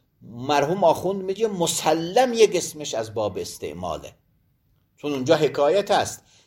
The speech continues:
نهایتش حکایت لفظ از لفظه، نه حکایت لفظ از معنای خارجی. اونجا معنا لفظه، نهایتش این است معنا لفظه و غ-، لاکن غیر از اون لفظی که در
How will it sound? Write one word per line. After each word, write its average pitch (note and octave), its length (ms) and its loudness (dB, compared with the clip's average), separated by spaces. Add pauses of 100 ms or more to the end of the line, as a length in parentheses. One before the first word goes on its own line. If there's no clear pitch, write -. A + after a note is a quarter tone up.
(140)
نهایتش A#3 800 4
حکایت G#3 520 0
لفظ A#3+ 500 0
از B2 220 -2
لفظه، G2+ 480 -4 (320)
نه E3 160 -2
حکایت A#2 800 0 (380)
لفظ G#2 420 -2
از F#2 240 -2
معنای F#2+ 560 -6
خارجی. E2 640 -8 (760)
اونجا G#3+ 320 4
معنا C4 500 4
لفظه، A3+ 640 0
نهایتش C#3+ 640 -2
این E3 140 -12
است D#3+ 180 -8
معنا D3 460 -2
لفظه A2+ 500 -4
و C3+ 100 2
غ-، F3+ 400 -2
لاکن F#3 380 6
غیر G3+ 360 4
از C3 120 2
اون A#2 100 -6
لفظی G#2 540 -6
که G2 160 -12
در G2 300 -6